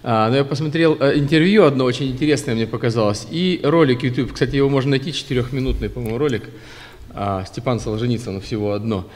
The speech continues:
А, вот он, э, вот про эту, э, тему говорит где-то. Он говорит как? А, что вот зелёная энергетика, почему её у нас нету?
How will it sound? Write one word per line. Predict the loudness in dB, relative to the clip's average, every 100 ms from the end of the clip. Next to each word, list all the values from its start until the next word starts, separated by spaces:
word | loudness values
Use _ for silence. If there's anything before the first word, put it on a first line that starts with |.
| -20 -16 -2
А, | 2 2 2
вот | 0 2
он, | 0 -2
э, | -4
вот | -4 -2
про | 0
эту, | 0 0 -8 -8 -18 -16 -2
э, | -2
тему | -2 2 4 4
говорит | 4 4 6 4 0
где-то. | -4 2 2 2 0
Он | 0
говорит | 2 0 -2 -4
как? | 0 0 -2 -18 -20 -16 -4
А, | -2 -2
что | 0 0
вот | 0
зелёная | 0 0 0
энергетика, | -2 -2 -6 -6 -8
почему | -8 -6 -4
её | -2 0
у | -2
нас | -4 -4
нету? | -6 -6